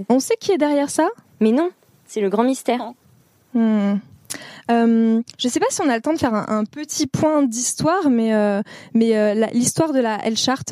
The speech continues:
Speaker 1: t'avais, tu m'avais montré, euh, quelques,
Speaker 2: Ouais.
Speaker 1: quelques docs, hein. C'est intéressant de montrer qu'en fait, c'est un truc assez, assez vieux, finalement, qu'il y a des traces de L-Chart, euh, un petit peu
Speaker 2: Ouais.
Speaker 1: plus, euh, un petit peu plus anciennes.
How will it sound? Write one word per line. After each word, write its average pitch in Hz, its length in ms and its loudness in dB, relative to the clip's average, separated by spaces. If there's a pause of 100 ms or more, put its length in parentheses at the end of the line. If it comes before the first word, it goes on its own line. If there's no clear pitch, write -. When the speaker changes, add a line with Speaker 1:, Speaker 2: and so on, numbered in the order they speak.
(140)
Speaker 1:
t'avais, 214 380 2
tu - 140 -2
m'avais 208 220 2
montré, 240 460 2
euh, 214 60 -2
quelques, 220 260 -4
Speaker 2:
Ouais. 208 320 2
Speaker 1:
quelques 220 320 -2
docs, 247 220 0
hein. 233 80 2
C'est 240 120 0
intéressant 220 420 0
de 262 60 6
montrer 233 240 0
qu'en 202 160 2
fait, 247 160 -4
c'est - 80 -2
un 196 60 4
truc - 180 -4
assez, 214 400 2
assez 208 240 0
vieux, 196 200 0
finalement, 220 380 2
qu'il 226 140 0
y 202 80 0
a 185 60 -2
des 190 100 2
traces 240 280 0
de 208 100 2
L-Chart, 220 320 -2 (100)
euh, 190 80 0 (380)
un 220 100 2
petit - 180 -2
peu 226 100 0
Speaker 2:
Ouais. 202 80 -4
Speaker 1:
plus, 247 260 2
euh, 208 240 0 (280)
un 214 100 0
petit - 160 -4
peu 220 100 -2
plus 214 240 -2
anciennes. 220 500 0